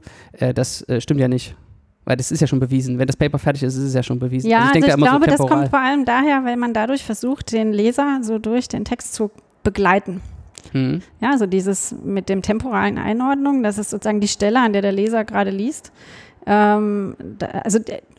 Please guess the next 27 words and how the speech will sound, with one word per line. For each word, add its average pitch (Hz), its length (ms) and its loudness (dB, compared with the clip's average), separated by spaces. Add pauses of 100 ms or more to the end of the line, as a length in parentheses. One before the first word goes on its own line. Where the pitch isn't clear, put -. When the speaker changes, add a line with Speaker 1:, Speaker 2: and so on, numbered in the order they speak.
(160)
Speaker 2:
okay, 214 240 2 (260)
die 240 80 4
sind 254 220 4
alle 262 180 6
in 240 140 6
Jetzt-Form 220 640 2
geschrieben. 190 480 -6 (160)
Ja, 226 280 -4
einfach 208 360 -6
weil 208 380 -2
das - 420 -8 (960)
den 214 480 0
Leser 208 720 0 (1160)
begleitet. 196 800 -2 (640)
Speaker 1:
Aber 143 120 0
das 147 100 2
setzt - 220 0
ja 202 80 0
schon 185 160 -2
mal 175 80 2
voraus, 143 800 0 (300)
dass - 180 -2
man 151 180 0 (440)
so 156 120 -2
eine 143 120 2
Denke 143 460 -2
hat, 165 320 -2